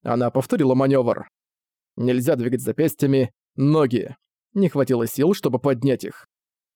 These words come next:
Ее конический рот, превращенный хирургией в подобие крысиной морды,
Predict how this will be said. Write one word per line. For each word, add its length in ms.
Ее 260
конический 520
рот, 260
превращенный 520
хирургией 460
в 80
подобие 380
крысиной 400
морды, 480